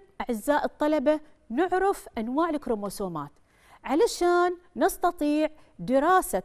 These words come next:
وتسهل علينا دراسة الصفات أو الأنماط الوراثية المعقدة الأخرى، منها وراثة الصفات المرتبطة بالجنس. فبالتالي لابد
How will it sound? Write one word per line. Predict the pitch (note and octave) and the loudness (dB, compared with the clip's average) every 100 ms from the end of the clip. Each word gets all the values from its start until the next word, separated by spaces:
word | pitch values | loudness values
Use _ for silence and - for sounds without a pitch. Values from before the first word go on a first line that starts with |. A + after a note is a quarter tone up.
| - | -4
وتسهل | G#3+ F4 - F#4+ D#4+ | -2 0 2 2 2
علينا | D4+ E4+ D4+ D4+ | 2 0 0 0
دراسة | C4 C4 F4 G4 F#4+ C4 | 0 2 2 0 -4 -6
الصفات | - C4 - D4 D#4 E4+ - - _ - | -4 -6 -2 2 4 2 -2 -20 _ 0
أو | C4 C#4 | 2 2
الأنماط | - B3+ C4+ D#4+ F4 C4+ | 0 -2 0 2 2 0
الوراثية | B3 B3 B3 A#3 D#4+ | -2 0 0 -2 -2
المعقدة | D#4 A#3+ A3 C4 - C#4 C#4+ C#4+ - - | -2 -2 -4 -6 -2 2 2 0 -6 -6
الأخرى، | A3+ A#3 - F3 D3 - _ _ | -4 -4 -4 -6 -6 -12 _ _
منها | A#3 G#4+ F#4 F4 E4+ E4+ - _ | -4 -2 0 2 2 0 -8 _
وراثة | G#3 A#3+ C4+ C#4 C#4+ D4 - A3 | 0 2 4 2 0 -2 -4 -8
الصفات | - A#3 - C4 C4 | -4 -6 0 -2 0
المرتبطة | A#3+ G3 G3 - A#3 B3+ B3 A#3 - | -4 -6 -8 -6 -4 -2 -2 -2 -4
بالجنس. | G3 F#3+ F3 E3+ C3+ - - - - _ _ _ | -4 -4 -4 -4 -6 -12 -14 -18 -20 _ _ _
فبالتالي | - G3 A#3 - D#4 F4+ F#4+ F4+ | -4 -2 -2 2 4 4 4 2
لابد | C4+ B3+ A3+ F4+ A#4 | 2 2 4 2 2